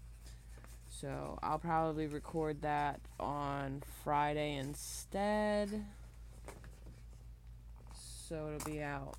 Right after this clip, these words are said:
Saturday. Um,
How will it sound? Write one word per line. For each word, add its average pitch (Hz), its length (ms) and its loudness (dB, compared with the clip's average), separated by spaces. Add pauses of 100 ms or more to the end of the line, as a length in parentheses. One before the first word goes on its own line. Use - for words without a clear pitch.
(540)
Saturday. - 800 -4 (2750)
Um, 143 600 -6